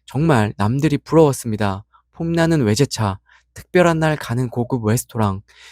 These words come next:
십만 원이 넘는 멋진 티셔츠까지. 에스엔에스를 볼 때마다 저는 "왜 나는 이렇게 살아야 하나?" 하는 자괴감이 정말 많이 들었습니다. 그때마다 "나도 언젠가는 저렇게 된다."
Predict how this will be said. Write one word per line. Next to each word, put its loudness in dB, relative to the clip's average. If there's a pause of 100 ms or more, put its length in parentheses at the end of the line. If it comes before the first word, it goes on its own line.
십만 0
원이 2
넘는 2 (220)
멋진 -4
티셔츠까지. -4 (400)
에스엔에스를 0
볼 0
때마다 2
저는 -2
"왜 2 (360)
나는 2
이렇게 0
살아야 0
하나?" 0 (300)
하는 -4
자괴감이 0
정말 0
많이 2
들었습니다. -2 (920)
그때마다 0 (120)
"나도 4
언젠가는 0
저렇게 -2
된다." 0